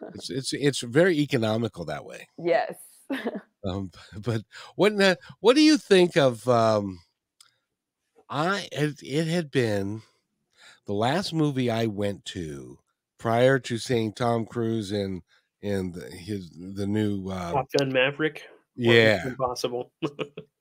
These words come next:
Speaker 1: Yeah, and, uh, it had, it was like James Bond back in, uh, that two thousand and six. It's changed a lot in the, in the theaters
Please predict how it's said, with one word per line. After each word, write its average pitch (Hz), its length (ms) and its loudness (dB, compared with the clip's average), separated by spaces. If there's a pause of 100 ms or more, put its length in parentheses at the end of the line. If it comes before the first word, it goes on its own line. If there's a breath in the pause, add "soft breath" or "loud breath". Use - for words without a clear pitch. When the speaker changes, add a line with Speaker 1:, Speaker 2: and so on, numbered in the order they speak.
(140)
Speaker 1:
Yeah, 113 420 4
and, 117 340 2
uh, 107 280 2 (100)
it 143 160 4
had, 151 200 4
it 143 140 2
was 147 200 2
like 123 140 0
James 131 400 0
Bond 113 420 0
back 101 260 -2
in, 95 280 -6
uh, 92 180 -8 (460 soft breath)
that 104 260 -2
two 156 160 -2
thousand 110 600 2
and 90 240 -4
six. - 760 -6 (640)
It's 226 200 2
changed 139 600 2
a 110 80 4
lot 104 600 2
in 101 300 -6
the, 90 120 -8
in 101 300 -4
the 90 80 -8
theaters 92 640 -4